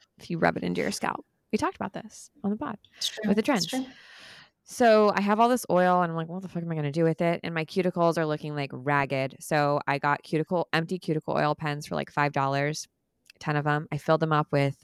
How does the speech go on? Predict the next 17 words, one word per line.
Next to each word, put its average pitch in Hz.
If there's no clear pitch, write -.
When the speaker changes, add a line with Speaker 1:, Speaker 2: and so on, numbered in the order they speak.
Speaker 1:
my 147
Speaker 2:
So -
Speaker 1:
castor 143
oil, 147
Speaker 2:
smart. 156
Speaker 1:
and 165
I 160
put -
those, 185
I 254
put -
those -
pens 165
everywhere. 156
I 208
put 214
them 180